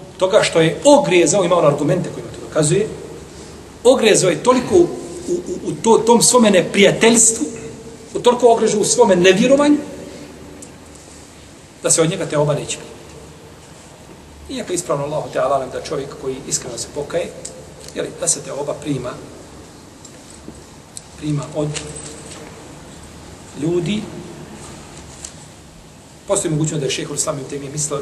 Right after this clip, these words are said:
mislio da, da, da neće imati prilike i teufika i mogućnosti da se pokaju, mogu reći dati tu priliku zbog njegovog, znači,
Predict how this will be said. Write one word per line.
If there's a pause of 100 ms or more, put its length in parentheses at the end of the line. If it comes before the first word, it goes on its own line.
mislio
da, (180)
da,
da
neće
imati (260)
prilike
i
teufika
i
mogućnosti
da
se
pokaju, (340)
mogu
reći
dati
tu (100)
priliku (680)
zbog (520)
njegovog,
znači,